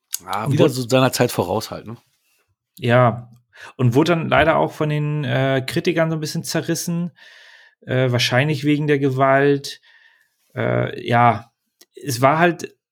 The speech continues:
Speaker 2: die große Big-Budget-Produktion von John Carpenter, der vor Halloween war ja eine super, äh, Billigproduktion, mit der er einfach das, keine Ahnung, das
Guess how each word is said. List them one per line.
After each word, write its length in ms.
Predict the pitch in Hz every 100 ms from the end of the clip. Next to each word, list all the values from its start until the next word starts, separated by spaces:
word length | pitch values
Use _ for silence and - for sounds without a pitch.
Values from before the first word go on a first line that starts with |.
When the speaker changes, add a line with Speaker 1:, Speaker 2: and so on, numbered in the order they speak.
| _ _ _
Speaker 2:
die 80 | 131
große 360 | 123 147 170 160
Big-Budget-Produktion 1300 | 131 151 - 127 131 190 185 _ 185 175 - 190 180
von 160 | 175 170
John 180 | 170 165
Carpenter, 560 | 170 175 175 170 170
der 260 | 160 151 135
vor 520 | - 151 151 151 - _ -
Halloween 480 | 147 165 180 170
war 100 | 151
ja 80 | 143
eine 180 | 135 127
super, 1300 | - 147 151 180 180 185 185 - 156 165 165 165 160
äh, 80 | _ _ _ _ _ _
Billigproduktion, 1000 | 165 160 170 - 170 156 - - 165 165 160
mit 180 | 139
der 140 | 135 131
er 300 | 131 131 131
einfach 260 | 127 127 123
das, 460 | 123 123 - - -
keine 260 | 123 120
Ahnung, 260 | 120 131 127 - _ _ -
das 280 | 123 -